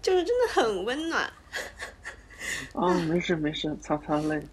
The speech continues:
Speaker 1: <laughs> 没事，我是一个泪点非常低的人，就是，<laughs> 对，所以不用，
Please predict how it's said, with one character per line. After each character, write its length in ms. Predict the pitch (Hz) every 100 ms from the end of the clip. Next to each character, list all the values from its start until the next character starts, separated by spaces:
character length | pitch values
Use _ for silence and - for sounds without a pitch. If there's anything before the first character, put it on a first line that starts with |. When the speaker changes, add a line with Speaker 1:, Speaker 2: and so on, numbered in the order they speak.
| - - - 359 359
Speaker 1:
<laughs> 560 | - - - - -
没 140 | - 254
事， 60 |
我 120 | 302 247
是 140 | 311
一 20 |
个 80 | 311
泪 120 | 311
点 180 | 269 247
非 100 | 294
常 220 | 294 240
低 160 | 247 262
的 100 | 254
人， 140 | 233 - - - -
就 140 | 294
是， 100 | 294 370 - 330 - -
<laughs> 500 | - - - - -
对， 240 | - 262 247
所 160 | 247
以 160 | 240 233 233 - -
不 100 | 226
用， 240 | 233 233